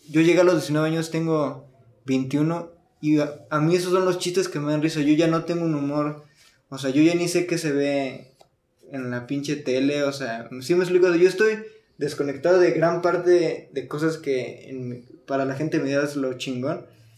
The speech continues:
No, para mí lo chingón es, neta, a mí me mama de que yo puedo estar con gente más grande que yo, o sea, yo quiero aprender, porque eso me dijeron en la quinta, me dijeron,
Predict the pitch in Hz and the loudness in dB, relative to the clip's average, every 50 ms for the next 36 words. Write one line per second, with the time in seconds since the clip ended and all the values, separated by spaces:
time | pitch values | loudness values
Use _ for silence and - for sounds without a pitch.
0 | _ _ _ _ _ _ 151 151 170 185 196 190 190 190 180 180 185 190 202 202 | _ _ _ _ _ _ -4 -2 -2 0 -2 -2 0 2 2 2 4 4 2 2
1 | 202 - 175 170 175 180 180 175 175 170 - - - - 147 156 190 180 - 196 | 0 0 -2 -2 0 0 0 0 -2 -4 -8 -14 -8 -4 0 0 2 2 2 0
2 | 185 190 202 196 196 196 190 175 156 147 151 156 170 180 180 175 165 - - - | 0 0 0 -2 -2 -2 -2 -2 -2 -2 -2 0 0 -2 -2 -4 -4 -6 -10 -16
3 | - - - - _ _ _ - - _ _ _ _ _ _ _ - 160 147 131 | -20 -20 -20 -20 _ _ _ -20 -20 _ _ _ _ _ _ _ -10 -8 -8 -6
4 | - 135 147 147 151 165 165 160 156 160 - 147 147 139 151 156 151 151 156 147 | -2 0 0 0 0 0 -2 -2 -2 -2 -2 -2 -2 -4 -4 -4 -4 -2 -2 0
5 | 147 147 143 151 156 156 151 151 - 131 123 131 139 135 151 147 135 156 156 156 | 0 0 -2 -2 -2 -4 -4 -6 -6 -4 -4 -2 -2 -2 -4 0 0 0 0 2
6 | - 160 165 165 165 165 160 165 165 - - _ _ _ _ _ - _ _ _ | 0 0 2 4 2 2 0 -2 -6 -12 -16 _ _ _ _ _ -20 _ _ _
7 | _ _ _ _ _ _ - 131 123 - 127 127 131 139 151 147 156 156 - 180 | _ _ _ _ _ _ -12 -10 -8 -6 -6 -4 -2 -2 -2 0 0 0 0 0
8 | 175 202 190 175 175 - 165 170 165 160 139 135 - 151 156 151 151 139 135 135 | 0 2 2 0 0 0 0 0 0 -2 -2 -4 -4 -6 -6 -6 -4 -4 -4 -6
9 | 135 147 147 147 151 | -6 -8 -8 -8 -10